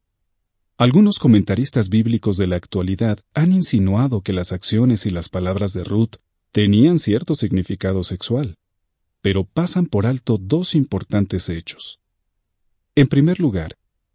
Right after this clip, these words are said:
Ruth estaba siguiendo las costumbres de la época, muchas de las cuales no se entienden por completo hoy día. Así que sería un error juzgar sus actos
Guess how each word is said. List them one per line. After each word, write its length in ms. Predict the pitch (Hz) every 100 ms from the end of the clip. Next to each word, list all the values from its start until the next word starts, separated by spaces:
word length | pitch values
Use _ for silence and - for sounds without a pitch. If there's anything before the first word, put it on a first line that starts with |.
| _
Ruth 300 | - 139 185
estaba 320 | 147 - 147
siguiendo 480 | 151 117 98 113 117
las 200 | 107 90
costumbres 580 | 101 92 - 107 98 95
de 120 | 95
la 140 | 90 90
época, 480 | 90 87 - - _ _ _ _
muchas 340 | - 139 160 170
de 100 | 131
las 160 | 104
cuales 420 | - 143 139 135 -
no 220 | 135 175
se 100 | 175
entienden 400 | 160 170 180 131
por 160 | 101 95
completo 460 | 101 104 101 104
hoy 100 | 98
día. 300 | 92 87 87 _ _ _ _ _ _ _ _ _ _
Así 220 | 147 -
que 140 | - 196
sería 320 | 143 151 156
un 140 | 165
error 360 | 139 110 131 127
juzgar 380 | 110 92 107 -
sus 260 | 104 -
actos 480 | 110 - 123 123